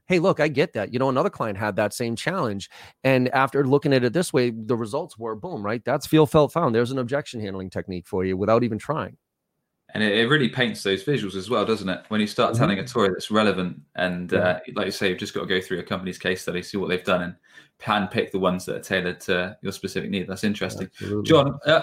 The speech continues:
Speaker 2: earlier in the conversation, you talked about you guys were using video and a few other unusual techniques, not just in the prospecting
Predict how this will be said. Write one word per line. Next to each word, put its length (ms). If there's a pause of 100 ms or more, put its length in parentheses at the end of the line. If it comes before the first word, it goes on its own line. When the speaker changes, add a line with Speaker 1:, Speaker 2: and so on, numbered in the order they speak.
Speaker 2:
earlier 220
in 60
the 80
conversation, 800 (380)
you 120
talked 260
about 300
you 80
guys 260
were 60
using 320
video 480
and 80
a 40
few 200
other 160
unusual 360
techniques, 460
not 220
just 200
in 60
the 80
prospecting 720